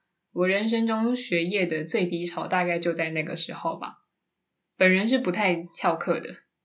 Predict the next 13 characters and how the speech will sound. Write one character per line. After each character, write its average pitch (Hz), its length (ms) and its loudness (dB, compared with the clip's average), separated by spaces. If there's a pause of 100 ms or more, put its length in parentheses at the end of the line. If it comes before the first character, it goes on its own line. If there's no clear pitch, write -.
可 185 120 -2
是 226 320 4 (560)
那 330 120 6
个 170 80 6
时 156 120 -2
候 175 160 4
我 156 100 -2
是 175 180 -2
已 170 280 -6
经 196 260 -2
翘 240 240 2
课 202 160 -2
到， 185 400 0